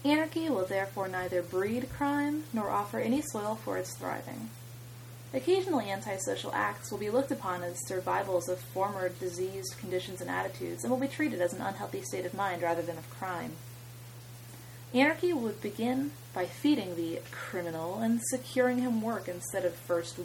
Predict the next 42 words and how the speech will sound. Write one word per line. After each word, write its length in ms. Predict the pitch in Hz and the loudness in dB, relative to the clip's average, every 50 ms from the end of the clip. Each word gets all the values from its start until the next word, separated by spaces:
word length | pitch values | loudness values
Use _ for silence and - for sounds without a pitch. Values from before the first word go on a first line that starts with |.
| 160 165 | 0 2
watching 480 | 170 165 170 170 - - 170 165 165 | 2 2 2 0 -2 -6 -6 -6 -4
him, 160 | 160 170 170 | -6 -6 -4
arresting, 640 | 170 165 165 170 160 160 - - 170 165 160 160 160 - - | -2 0 0 0 0 0 -2 -6 -6 -6 -8 -6 -8 -6 -2
trying, 420 | - 160 165 170 170 170 170 165 | 0 2 2 2 2 0 0 -2
and 100 | 160 160 | -4 -4
imprisoning 540 | 160 160 - - 180 180 180 175 165 160 160 | -6 -6 -4 2 2 2 2 2 -2 -6 -6
him, 160 | 165 170 170 | -6 -4 -4
and 80 | 180 185 | -4 0
finally 380 | - 277 302 339 349 311 233 | 4 4 6 6 6 4 2
ending 380 | - 220 226 214 170 170 180 - - - - - - - - - - - - | 4 2 4 4 2 0 0 -6 -12 -14 -14 -14 -14 -14 -14 -14 -14 2 8
by 140 | 277 269 262 | 8 8 8
feeding 360 | 262 277 269 254 233 214 196 | 8 6 6 6 4 2 0
him 200 | 190 190 185 190 | -4 -4 -4 -4
and 100 | 190 196 | -4 -2
the 40 | 202 | 0
many 260 | 208 214 220 226 202 | 2 2 2 4 4
others 300 | 196 185 190 190 196 202 - | 4 4 4 2 2 0 -2
who 80 | 214 202 | -2 -2
have 180 | 196 185 185 - | -2 -2 -2 0
to 80 | 196 | 2
watch 320 | 185 185 175 180 180 - 190 | 4 4 4 4 2 -2 -8
and 100 | 185 - | -8 -4
feed 180 | - 202 196 185 | -2 -2 -2 -2
him. 240 | 175 170 170 - - - - - - - - - - - - - - - - - - - - - - - - - - | -2 -4 -4 -6 -8 -12 -14 -14 -14 -14 -14 -14 -14 -14 -14 -14 -14 -14 -14 -14 -14 -14 -14 -14 -14 -14 -14 -12 -10
Surely 380 | - - 320 339 381 403 370 330 | -2 4 4 6 6 6 4 2
even 200 | 339 349 370 349 | 2 2 2 2
this 180 | 349 339 - | 2 2 0
example 440 | 339 233 - 185 180 180 - 180 180 | -2 -2 -2 -4 -4 -2 0 0 0
shows 340 | 180 - - 208 214 226 - | 0 0 -2 -2 -2 -2 -4
how 100 | - 220 | -4 -4
much 200 | 196 196 - - | -4 -6 -6 -4
more 180 | 190 180 180 180 - - | -2 -2 -2 -2 -2 -2
sensible 460 | - 214 269 277 - 220 185 170 165 | 0 0 2 2 2 4 4 4 4
and 100 | 170 170 - - - | 2 -2 -4 -4 -2
simpler 360 | 214 262 330 302 240 190 180 | -2 2 4 4 4 4 4
life 220 | 170 160 165 - | 2 2 0 -2
would 120 | 185 - - | -4 -2 -2
be 80 | 175 | -2
under 180 | 170 165 175 175 | 0 0 0 0
anarchism 560 | 170 170 165 165 170 - 180 175 175 170 175 | 0 -4 -4 -6 -4 -4 -4 -4 -4 -4 -4
than 140 | 180 175 175 | -4 -4 -2
now. 320 | 175 196 196 165 156 - | -2 -2 -2 -2 -4 -6